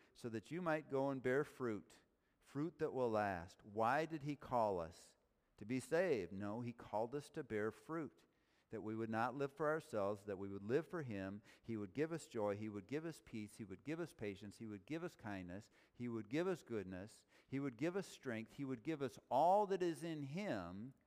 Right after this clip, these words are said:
if we will serve him, if we will follow him. We ask the question, "What do I have to do?" Jesus says, "Wrong question. Follow me, and I will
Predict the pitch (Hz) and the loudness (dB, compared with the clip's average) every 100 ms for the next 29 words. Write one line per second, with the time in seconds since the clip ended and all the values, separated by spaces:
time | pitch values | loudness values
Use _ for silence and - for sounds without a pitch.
0 | _ _ _ 120 139 131 120 - 135 127 | _ _ _ -6 -2 -2 -4 -2 2 2
1 | 107 98 80 78 _ _ _ _ 113 120 | 0 -4 -6 -12 _ _ _ _ -8 -2
2 | 131 131 - 120 127 123 104 92 80 - | 2 2 2 4 6 6 2 -2 -10 -14
3 | _ - - _ _ - 127 139 156 165 | _ -20 -20 _ _ -6 2 4 6 2
4 | - - - - 208 208 - - 101 87 | -4 -10 -10 -2 2 2 0 -8 -6 -6
5 | 104 - _ 120 135 139 131 139 123 - | -10 -16 _ -2 2 0 0 -2 -4 -6
6 | 104 160 180 98 101 143 - _ _ _ | -2 2 4 2 -2 -4 -8 _ _ _
7 | _ _ _ 113 117 120 139 - 110 110 | _ _ _ -4 -2 -2 -4 -4 -4 -4
8 | 107 120 131 123 151 151 - 95 78 - | -4 -4 -4 -4 -2 -4 -6 -14 -14 -16
9 | _ _ _ _ _ _ _ _ _ _ | _ _ _ _ _ _ _ _ _ _
10 | _ _ _ _ - 123 127 120 120 104 | _ _ _ _ 0 0 0 -2 -4 -4
11 | 95 117 _ _ _ _ _ _ _ 98 | -8 -14 _ _ _ _ _ _ _ -6
12 | 101 98 95 | -4 -4 -6